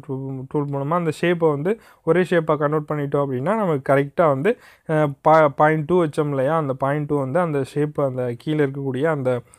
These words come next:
லெட்டருக்கு தகுந்த மாதிரி நமக்கு வந்து கிடைச்சிரும். So, இது ரெண்டையும் நம்ம வந்து ஈஸியா வந்து, ஆ, எக்ஸ்போர்ட் பண்ணி அந்த சாஃப்ட்வேர் கொண்டு போய்க்குவோம். ஃபஸ்ட்டு வந்து ரெண்டு டிசைன் இருக்கு இல்லையா? இமேஜும் ஒரு அந்த லெட்டரும், அதை ரெண்டையும் குரூப் பண்ணிட்டு,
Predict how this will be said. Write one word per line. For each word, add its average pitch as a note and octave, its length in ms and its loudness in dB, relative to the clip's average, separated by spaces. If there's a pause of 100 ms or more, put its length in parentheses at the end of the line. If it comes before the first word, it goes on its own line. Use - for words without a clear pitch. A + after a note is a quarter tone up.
(260)
லெட்டருக்கு C#3+ 560 0
தகுந்த C#3 300 0
மாதிரி C#3 360 -2
நமக்கு C#3 260 -4
வந்து C3 240 -4
கிடைச்சிரும். C3 380 -4 (340)
So, - 180 2
இது D#3+ 160 4
ரெண்டையும் E3+ 420 2
நம்ம D#3 260 -2
வந்து D3 240 -2
ஈஸியா E3+ 500 0
வந்து, D#3 300 -2 (360)
ஆ, C#3 600 0 (240)
எக்ஸ்போர்ட் D#3 360 -2
பண்ணி D3+ 300 -2 (140)
அந்த D3 320 -2
சாஃப்ட்வேர் D#3 320 2
கொண்டு C#3+ 220 -2
போய்க்குவோம். C3+ 400 -2 (360)
ஃபஸ்ட்டு D#3+ 240 0
வந்து F3+ 400 4
ரெண்டு E3 480 4 (360)
டிசைன் F3+ 320 4
இருக்கு D3+ 220 0
இல்லையா? D#3 200 4
இமேஜும் D#3 580 2
ஒரு C3+ 440 2
அந்த C3 380 0
லெட்டரும், C#3+ 420 2
அதை C#3 280 4
ரெண்டையும் E3+ 320 2
குரூப் E3 160 0
பண்ணிட்டு, D3+ 500 0